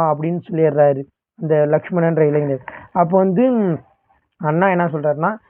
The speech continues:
"இந்த மூட நம்பிக்கை வந்து என் வீட்டுல மட்டும் இல்ல, தென்னா-, தென்னிந்தியால முழுக்குமே இருக்கு, இதெல்லாம் மாத்தணும்னா இன்னும் கொஞ்ச நாள் ஆகும்"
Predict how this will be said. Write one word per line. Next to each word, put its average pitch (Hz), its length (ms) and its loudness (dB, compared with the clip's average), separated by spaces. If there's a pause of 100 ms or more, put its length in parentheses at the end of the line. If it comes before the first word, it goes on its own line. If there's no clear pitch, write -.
(340)
"இந்த 170 200 4
மூட 202 240 4
நம்பிக்கை 185 400 0
வந்து 160 320 0 (460)
என் 180 220 2
வீட்டுல 190 280 2
மட்டும் 170 300 0
இல்ல, 147 200 0 (840)
தென்னா-, 226 300 2 (840)
தென்னிந்தியால 214 600 2
முழுக்குமே 202 540 -4
இருக்கு, 165 440 -2 (540)
இதெல்லாம் 190 360 4
மாத்தணும்னா 196 540 0
இன்னும் 214 300 -2
கொஞ்ச 180 220 0
நாள் 180 240 4
ஆகும்" 156 460 2